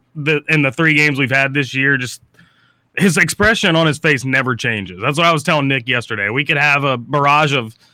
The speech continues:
seven straight threes and lead by twenty-one, like, after the game was just tied, and he's gonna have the same look on his face. I, I just love him.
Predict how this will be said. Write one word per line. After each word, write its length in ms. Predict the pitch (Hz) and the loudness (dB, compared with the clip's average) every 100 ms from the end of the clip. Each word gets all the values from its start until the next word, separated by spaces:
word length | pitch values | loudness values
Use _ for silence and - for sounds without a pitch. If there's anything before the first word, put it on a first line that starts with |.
| _ - | _ -8
seven 320 | - 180 170 | -2 0 0
straight 320 | - 175 143 | 0 -2 -2
threes 580 | 170 170 160 135 131 123 | -2 0 2 2 0 -2
and 280 | 123 123 127 | -4 -4 -2
lead 280 | 147 160 139 | 2 2 0
by 260 | 131 123 | 0 -2
twenty-one, 840 | 120 - 160 147 156 147 117 123 131 _ | -4 -4 -2 -2 -2 -2 -4 -6 -10 _
like, 240 | 147 123 104 _ - | -6 -6 -6 _ -8
after 260 | 139 135 156 | -4 -2 -2
the 80 | 135 | 0
game 220 | 147 147 | 0 0
was 100 | 123 | -2
just 220 | 143 - | -4 -4
tied, 300 | 139 127 110 | -2 -2 -2
and 80 | 113 | -4
he's 140 | 117 | -6
gonna 160 | 123 120 | -4 -4
have 120 | 113 | -6
the 60 | 107 | -8
same 280 | 117 107 | -6 -4
look 180 | 101 92 | -6 -12
on 80 | 87 | -16
his 120 | 85 | -18
face. 280 | - 87 87 131 | -18 -20 -10 -8
I, 80 | - 117 | -4 -2
I 100 | 127 | -4
just 220 | 110 104 | -6 -16
love 180 | 95 | -16
him. 120 | 90 | -16